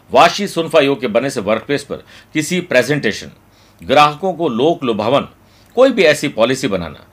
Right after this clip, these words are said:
या कोई भी ऐसे नुस्खे, innovative और creative ideas आपको आज आगे रखेंगे।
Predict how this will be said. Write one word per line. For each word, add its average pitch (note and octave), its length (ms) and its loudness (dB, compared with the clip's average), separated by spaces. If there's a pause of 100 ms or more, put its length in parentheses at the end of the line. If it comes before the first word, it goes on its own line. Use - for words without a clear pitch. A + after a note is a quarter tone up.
(220)
या D#3 120 4
कोई G3+ 240 2
भी F#3+ 100 -2
ऐसे C#3 240 0
नुस्खे, B2 320 -4
innovative C#3+ 460 0
और B2 80 -2
creative A#2 380 -2
ideas G#2 460 2 (420)
आपको B2+ 300 2
आज A#2 220 4
आगे G#2 280 0
रखेंगे। D2+ 480 -12